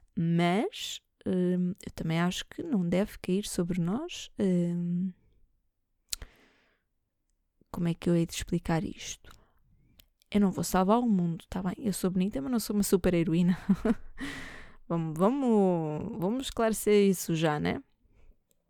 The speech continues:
Então, pronto, lá fui aos saldos. Fui aos saldos, entrei, na verdade só entrei para aí em duas ou três lojas.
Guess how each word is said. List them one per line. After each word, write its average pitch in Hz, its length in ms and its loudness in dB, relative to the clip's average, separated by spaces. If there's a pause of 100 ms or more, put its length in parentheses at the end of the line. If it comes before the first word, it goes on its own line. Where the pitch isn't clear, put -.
(320)
Então, 262 760 0
pronto, 208 260 -4
lá 208 60 2
fui 220 160 -2
aos 196 160 2
saldos. - 240 -8
Fui 202 100 -2
aos 202 140 0
saldos, 214 420 2 (460)
entrei, 190 600 4
na 220 80 6
verdade 220 260 4
só 196 180 4
entrei 185 240 2
para 185 100 0
aí 180 80 2
em 175 80 2
duas 165 140 0
ou 160 60 -2
três 165 200 -2
lojas. 160 540 -2